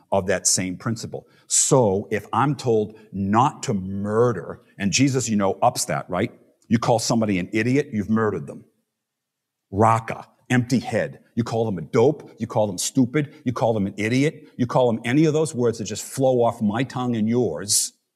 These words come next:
then you're guilty in the kingdom, under the kingdom ethic of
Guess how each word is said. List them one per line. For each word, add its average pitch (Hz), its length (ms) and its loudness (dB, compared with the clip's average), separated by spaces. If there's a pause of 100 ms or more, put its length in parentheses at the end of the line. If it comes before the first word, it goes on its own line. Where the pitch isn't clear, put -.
(460)
then 123 140 6
you're 120 140 4
guilty 110 640 0 (140)
in 123 140 4
the 107 60 2
kingdom, 135 800 2
under 113 160 0
the 107 80 2
kingdom 143 400 2
ethic 107 380 -4 (180)
of 110 280 0